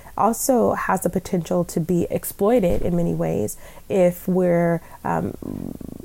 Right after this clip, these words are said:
passing this image around as though his life, uh, represents an object and not that this is an actual person whose life was stolen. And that's where I would really caution us as,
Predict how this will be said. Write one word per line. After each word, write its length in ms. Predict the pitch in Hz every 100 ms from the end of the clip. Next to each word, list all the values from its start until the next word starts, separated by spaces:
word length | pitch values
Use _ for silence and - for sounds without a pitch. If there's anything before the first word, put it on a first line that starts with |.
| - - -
passing 520 | - 202 196 202 196
this 160 | 180
image 360 | - 190 180 165
around 520 | 170 170 175 170 165
as 140 | 160 160
though 340 | 170 170 165
his 420 | 165 185 170 160
life, 400 | 165 160 165 - - - -
uh, 80 | 165
represents 520 | 170 - 170 165 165 -
an 140 | 190 -
object 560 | 165 170 165 - 98 -
and 160 | 170
not 340 | 170 165 175 -
that 220 | 160 - - -
this 180 | - 175
is 100 | 165
an 220 | 165 - -
actual 480 | 175 170 - 170 160
person 500 | - 175 165 160 160
whose 220 | 165 156
life 280 | 160 160 160
was 120 | 160
stolen. 580 | - 165 160 160 202 185 - - - -
And 580 | 196 175 165 165 165 - - - - - - - - - - -
that's 540 | 175 170 190 185 -
where 260 | 190 170 -
I 140 | 170
would 280 | 160 165 -
really 280 | - 175 170
caution 580 | - - 160 160 - 170
us 320 | 156 160 - - - -
as, 440 | 190 175 165 160